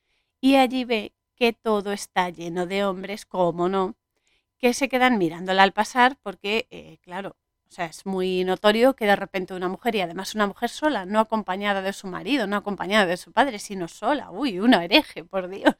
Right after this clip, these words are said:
<laughs> Bueno, pues como va sola, se la quedan mirando, ¿no? Y aquí, bueno, eh, Catherine se sienta en una mesa y demás porque va a desayunar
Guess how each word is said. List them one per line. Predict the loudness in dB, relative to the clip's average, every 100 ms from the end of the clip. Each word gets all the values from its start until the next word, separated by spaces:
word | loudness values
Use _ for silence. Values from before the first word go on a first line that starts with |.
| -8 2
<laughs> | 2 2 -6 -10 -16 -18 -20 _ _ 0 6 6 6
Bueno, | 2 2 -2
pues | -6 -12
como | -4 -2 8
va | 8
sola, | 8 0 -2 -6 _ _ _ _ _
se | 4
la | 4
quedan | 4 -4 -6
mirando, | -8 -8 -8 -8 -6
¿no? | -8 -10 _ _ _
Y | 6
aquí, | 6 6 2 2 -2
bueno, | -10 -10
eh, | -6 -4 -4 -4
Catherine | -6 -4 -4 -4
se | -6 -8
sienta | -4 -4 -6
en | -8
una | -6 -4
mesa | -4 -4 -6
y | -4
demás | -4 -4
porque | -6 -16 -12
va |
a | -10
desayunar | -8 -4 0 0 0